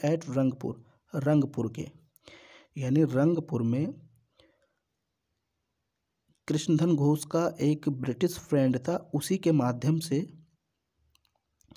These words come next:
ड्रैड को जानते थे। कौन? कृष्णधन घोष, यानी कृष्णधन घोष के, अ, आप कह सकते हैं कि परिचित वाले थे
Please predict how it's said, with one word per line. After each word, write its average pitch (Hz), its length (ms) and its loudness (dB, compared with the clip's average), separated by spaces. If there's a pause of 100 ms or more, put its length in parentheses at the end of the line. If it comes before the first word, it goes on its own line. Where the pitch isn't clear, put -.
(520)
ड्रैड 127 360 2
को - 400 -6 (460)
जानते 123 520 0
थे। 180 200 -6
कौन? 208 480 0 (360)
कृष्णधन 147 480 -2
घोष, 117 380 -6
यानी 131 200 2
कृष्णधन 143 580 0
घोष 135 280 0 (960)
के, 139 420 4
अ, - 400 -4 (100)
आप 131 160 -4
कह 175 80 0
सकते - 320 -4
हैं 147 160 0
कि 151 140 -4
परिचित 135 640 -2
वाले 113 220 -2
थे 165 220 -6